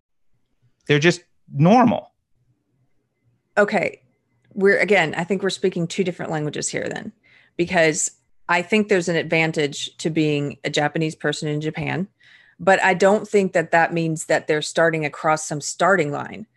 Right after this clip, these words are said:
Speaker 2: I just think it means in certain contexts, it, life is easier because they're, uh, they're gonna speak the language automatically.
Speaker 1: Well,
Speaker 2: They're
Speaker 1: the
Speaker 2: gonna
Speaker 1: implication,
Speaker 2: but
Speaker 1: the, the, the reason I'm pushing back, Carrie, is the implication that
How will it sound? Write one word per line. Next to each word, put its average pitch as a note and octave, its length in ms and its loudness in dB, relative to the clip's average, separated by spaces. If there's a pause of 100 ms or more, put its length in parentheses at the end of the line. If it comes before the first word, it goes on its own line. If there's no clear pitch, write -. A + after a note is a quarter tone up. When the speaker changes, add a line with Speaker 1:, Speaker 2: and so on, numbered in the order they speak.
(320)
Speaker 2:
I F3+ 140 0
just F#3 200 -2
think F#3+ 200 0
it F#3+ 100 2
means E3+ 280 -2
in D#3+ 120 -4
certain E3 380 -2
contexts, E3 720 -2 (420)
it, - 240 0 (420)
life F3+ 300 2
is E3+ 140 -4
easier E3 580 0 (120)
because E3+ 340 -6 (100)
they're, D#3 320 2 (220)
uh, E3+ 140 2 (260)
they're F#3 160 -2
gonna D3+ 160 -2
speak - 160 -10
the D3 80 -4
language E3 640 0 (320)
automatically. D3+ 380 2
Speaker 1:
Well, F3+ 100 8
Speaker 2:
They're F3 80 2
Speaker 1:
the F#3 60 6
Speaker 2:
gonna G3 40 4
Speaker 1:
implication, F#3 680 2
Speaker 2:
but - 80 -10
Speaker 1:
the, D#3+ 80 -6
the, D#3 180 -6
the E3 140 -4
reason G3+ 200 0
I'm D3+ 140 2
pushing D3 300 0
back, A2 340 -2
Carrie, C#3+ 320 2
is A#2+ 160 -2
the C3+ 100 2
implication C3+ 640 2
that G#2 300 0